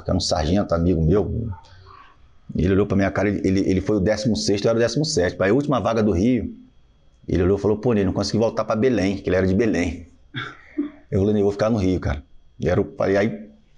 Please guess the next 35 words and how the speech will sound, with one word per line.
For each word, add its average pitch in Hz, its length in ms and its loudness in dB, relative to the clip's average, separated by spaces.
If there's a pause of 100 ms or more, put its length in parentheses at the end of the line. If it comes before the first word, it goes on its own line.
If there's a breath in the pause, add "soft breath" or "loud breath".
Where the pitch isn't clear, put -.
(120)
aí 107 160 0
o 139 60 2
mundo 143 260 0
pra 147 160 0
mim 123 120 0
ali 117 180 2
desabou, 120 420 0
né? 82 180 -2 (680 soft breath)
Aí - 100 -2
você 110 220 0
levanta, 117 380 0
coloca 104 220 0
um - 20 2
alfinete 107 320 0
no 117 60 0
mapa, 113 320 0
né? 104 80 0
Um 127 40 2
mapinha, 151 400 0
né? 127 200 -4 (500)
Aí 87 140 -2
abre, 101 140 2 (340)
abre 95 180 0
as 101 120 0
vagas, 147 380 0
São 151 220 0
Paulo, 156 520 0
daí 110 180 2
colocou, 113 560 2 (400 loud breath)
é, 92 280 0
décimo 135 360 0
segundo 131 200 0
de 123 80 2
A 113 60 0
C, 160 680 0